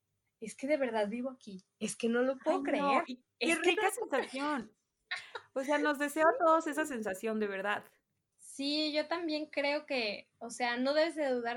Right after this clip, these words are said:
Speaker 1: de ti mismo y, y todo mundo se merece lo que sueñen y hasta donde quieran llegar y,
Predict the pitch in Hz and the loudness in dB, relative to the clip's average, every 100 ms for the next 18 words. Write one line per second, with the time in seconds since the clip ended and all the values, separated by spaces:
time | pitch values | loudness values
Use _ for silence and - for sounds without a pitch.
0 | 262 262 254 254 262 262 254 220 208 226 | -6 -8 -6 -6 -6 -4 -4 -6 -10 -12
1 | 226 220 - _ _ 269 269 277 294 285 | -10 -10 -14 _ _ -2 0 -2 -6 -6
2 | 269 269 240 214 202 208 233 240 247 _ | -8 -8 -8 -8 -8 -8 -8 -8 -10 _
3 | _ _ _ _ 240 226 226 226 - 254 | _ _ _ _ -6 -6 -8 -14 -6 -2
4 | 262 262 277 285 311 294 220 202 226 214 | 0 -2 -4 -4 -4 -4 -4 -6 -6 -8
5 | 208 208 - 226 254 247 208 214 220 247 | -8 -10 -10 -8 -8 -8 -8 -6 -4 -4
6 | 240 202 | -6 -12